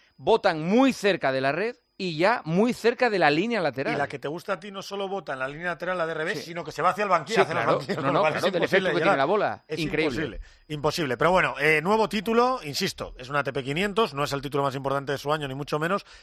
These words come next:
Speaker 2: pero sí que le da confianza importante. Se borra de Shanghái por ese problema en el, en el tobillo, era evidente, y le quedan tres grandes objetivos, más allá de si va a la exhibición, que es el Master mil de París y los dos gordos, Copa de Maestros y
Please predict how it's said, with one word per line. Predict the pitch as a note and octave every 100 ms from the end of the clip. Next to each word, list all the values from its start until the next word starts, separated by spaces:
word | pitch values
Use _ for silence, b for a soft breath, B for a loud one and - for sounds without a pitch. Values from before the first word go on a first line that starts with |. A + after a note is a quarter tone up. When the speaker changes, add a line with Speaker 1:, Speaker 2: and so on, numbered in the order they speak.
| B
Speaker 2:
pero | D3+
sí | C#3+
que | D#3
le | F3
da | E3+
confianza | E3+ D#3 F#3+ G3 A#3 A#3
importante. | - D#3+ D#3+ D#3 G3+ C#3+ G#2+ - b b -
Se | E3
borra | E3+ A3 F#3+
de | G#3+
Shanghái | F3+ D3+ E3+ A#3+ - -
por | D3
ese | D3
problema | D#3 D3+ D3+ D3
en | C#3+
el, | C#3+ C#3 C#3 C3+ -
en | C#3+
el | C3
tobillo, | B2+ B2+ D#3+ G3
era | C3+ C3
evidente, | A#2+ B2 E3+ F3 G3+ A3+ B B B
y | E3+
le | F3
quedan | G3 G#3
tres | F3 F3
grandes | E3+ D#3+ C#3+
objetivos, | C3+ D3 G3 G#3
más | D#3 C#3
allá | D#3
de |
si | -
va | C3+
a |
la | C#3
exhibición, | - C3+ A2+ A#2 G2+ B B B
que | - D#3+
es | C#3+ - - _ _ -
el | C#3+
Master | E3 E3 E3+
mil | D#3+ D#3
de | D3+ D3 D3
París | C#3 E3 A#3+ A3+ -
y | F#3 F#3+
los | D3+
dos | E3 D3+
gordos, | E3 F3 F3+ - b -
Copa | F#3 E3
de | E3
Maestros | E3 D#3 C#3+ E3 E3 - b b
y | - D#3+